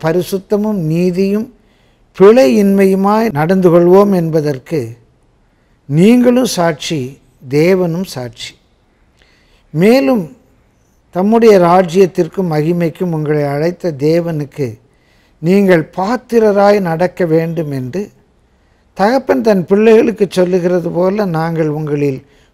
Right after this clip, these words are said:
ஒவ்வொருவருக்கும் புத்தியும் தேர்தலும் எச்சரிப்பும் சொன்னதை அறிந்திருக்கிறீர்கள். ஆகையால் நீங்கள் தேவ வசனத்தை எங்களாலே கேள்விப்பட்டு ஏற்றுக்கொண்ட போது,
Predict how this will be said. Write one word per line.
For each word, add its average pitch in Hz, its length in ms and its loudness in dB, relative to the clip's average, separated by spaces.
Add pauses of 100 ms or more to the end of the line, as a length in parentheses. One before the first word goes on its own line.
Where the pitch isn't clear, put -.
(140)
ஒவ்வொருவருக்கும் 202 1120 2
புத்தியும் 160 580 -4 (140)
தேர்தலும் 160 760 0
எச்சரிப்பும் 160 760 -6
சொன்னதை 156 640 -4 (580)
அறிந்திருக்கிறீர்கள். 135 1080 -4 (960)
ஆகையால் 147 640 0 (440)
நீங்கள் 175 480 2
தேவ 233 400 4
வசனத்தை 190 760 -2
எங்களாலே 185 440 0
கேள்விப்பட்டு 175 720 -2
ஏற்றுக்கொண்ட 165 600 -4
போது, 135 460 -8